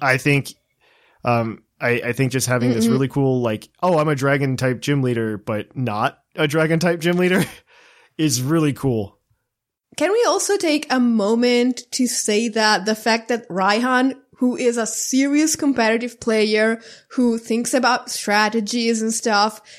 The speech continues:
Speaker 2: cannot ever beat the dumb kid with the dumb Charizard, and that's just a representation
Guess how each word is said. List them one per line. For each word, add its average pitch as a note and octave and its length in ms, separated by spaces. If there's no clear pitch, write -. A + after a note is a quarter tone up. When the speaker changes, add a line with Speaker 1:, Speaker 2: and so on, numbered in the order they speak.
Speaker 2:
cannot C4 640
ever A#3 560
beat A3 460
the A#3+ 180
dumb A3 380
kid A3 260
with A#3 140
the A3+ 80
dumb F#3 280
Charizard, A3 580
and G#3 200
that's A#3 240
just B3 260
a A#3+ 60
representation A#3+ 920